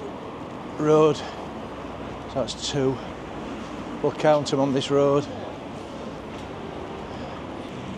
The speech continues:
I found the Wetherspoons. I'm not going in though, guys.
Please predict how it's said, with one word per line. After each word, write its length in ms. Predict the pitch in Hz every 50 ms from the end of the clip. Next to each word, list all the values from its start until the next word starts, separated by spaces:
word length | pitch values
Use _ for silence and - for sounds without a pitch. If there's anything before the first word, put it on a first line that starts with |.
| - -
I 60 | 135 131
found 400 | - - - 143 143 139 139 135
the 40 |
Wetherspoons. 1080 | 123 117 127 139 147 143 - - - 135 139 139 131 131 127 123 113 107 104 - - - - - - - - - - - - - - 403 392 381 - 381 359 349 339 339 330 320 - 392 480 494 640 571 - - 403 466 - - - - - - - - - - - - - - - - - - - - - - -
I'm 80 | 147 160
not 120 | 175 175
going 240 | 156 135 151 156 156
in 180 | 156 156 151 143
though, 220 | 143 131 131 127
guys. 420 | 120 123 127 127 127 127 117 -